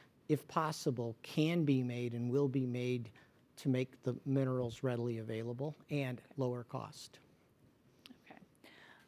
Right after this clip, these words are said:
Speaker 2: Um, in terms of commercial investments that are being made to support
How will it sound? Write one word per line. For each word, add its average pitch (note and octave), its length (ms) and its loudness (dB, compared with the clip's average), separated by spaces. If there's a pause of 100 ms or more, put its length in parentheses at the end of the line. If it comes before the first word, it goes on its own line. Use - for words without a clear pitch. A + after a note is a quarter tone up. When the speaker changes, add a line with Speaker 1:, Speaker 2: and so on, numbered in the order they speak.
(160)
Speaker 2:
Um, G#3 320 4 (380)
in A#3+ 140 4
terms B3+ 320 6
of F#3+ 180 8 (320)
commercial F3 460 2
investments D#3 480 -4
that D#3+ 120 0
are D#3 80 2
being D#3 360 -2
made D3+ 220 -4
to D#3 100 0
support D#3+ 540 0